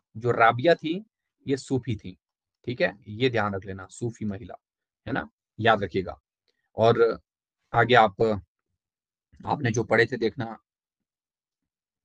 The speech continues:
कौन सा, जो सिद्ध साहित्य, उसमें चार नाम थे, ठीक है, तो जो सिद्धों में योगिनियां थी, वो चार थी, वो भी आपको याद रख लेना, ठीक है। लक्ष्मी के कान में मेघ,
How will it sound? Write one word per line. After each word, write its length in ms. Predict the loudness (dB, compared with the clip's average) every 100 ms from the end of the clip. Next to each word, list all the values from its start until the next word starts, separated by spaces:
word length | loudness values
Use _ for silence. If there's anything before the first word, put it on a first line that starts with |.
| _ _ _ _ _
कौन 180 | -10 -6
सा, 300 | -4 -4 -6 _ _ _ _
जो 60 | -12
सिद्ध 300 | 0 2 4
साहित्य, 360 | 4 0 -4
उसमें 300 | -12 -8 -6
चार 280 | 2 4 6
नाम 240 | 6 2 -2
थे, 40 | -14 -20 _ _ _ _ _
ठीक 180 | -4 -2
है, 100 | -4 _ _ _ _ _ _ _
तो 360 | -10 -8 -8 -12 -20 -20 _ _
जो 180 | -14 -8
सिद्धों 300 | -4 -2 -2
में 120 | -2 -6 -8
योगिनियां 460 | 0 2 4 6 4
थी, 140 | -2
वो 100 | -8
चार 240 | 0 2 0
थी, 140 | -2
वो 120 | -6
भी 100 | 0
आपको 280 | 0 0 -4
याद 200 | -6 -8
रख 140 | -10 -10
लेना, 200 | -10 -12 _ _ _
ठीक 140 | -6 -4
है। 60 |
लक्ष्मी 320 | -4 -6 -8
के 100 | -8
कान 260 | -8 -6 -6
में 160 | -6 -6 -10 _
मेघ, 320 | -12 -8 -8